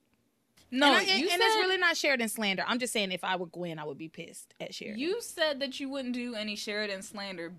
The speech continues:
Speaker 1: but you said you would give critiques. This is a critique, not
Speaker 2: This is a
Speaker 1: slander.
Speaker 2: legitimate critique. This is
Speaker 1: Yeah.
Speaker 2: bad friend. Like, you're being a very bad friend to,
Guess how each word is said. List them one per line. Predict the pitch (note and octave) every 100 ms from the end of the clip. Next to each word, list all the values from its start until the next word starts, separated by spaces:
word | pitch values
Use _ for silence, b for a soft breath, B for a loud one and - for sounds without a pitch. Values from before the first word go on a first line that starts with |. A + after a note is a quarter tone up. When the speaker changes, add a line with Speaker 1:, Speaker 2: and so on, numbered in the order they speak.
| D3+
Speaker 1:
but | B3 C#4 G3 D#3
you | A3
said | A3 A3 G3+
you | A3
would | G3 A3 G#3
give | F#3+ F#3+
critiques. | - D#3+ - F#3 C#3 - E3
This | A3+ A#3+
is | F#3+
a |
critique, | F3 C#3+ C#3+ G3+ D3+ - -
not | F3+
Speaker 2:
This | G4+ C#5 B4
is |
a | D#4
Speaker 1:
slander. | B3+
Speaker 2:
legitimate | A#3 G3 A3 G3 F3
critique. | - F3 D#3+ F#2+ - _ -
This | G#3 C#4+ G4
is | F4 A3+
Speaker 1:
Yeah. |
Speaker 2:
bad | G3+ G3 F#3
friend. | - D#3+ F3
Like, | A3+ A3+
you're | F#4+
being | E4 D4 G#3
a |
very | D#3+ E3+ D#3+
bad | D#3+ D#3 D#3
friend | E3 D3+
to, | D3+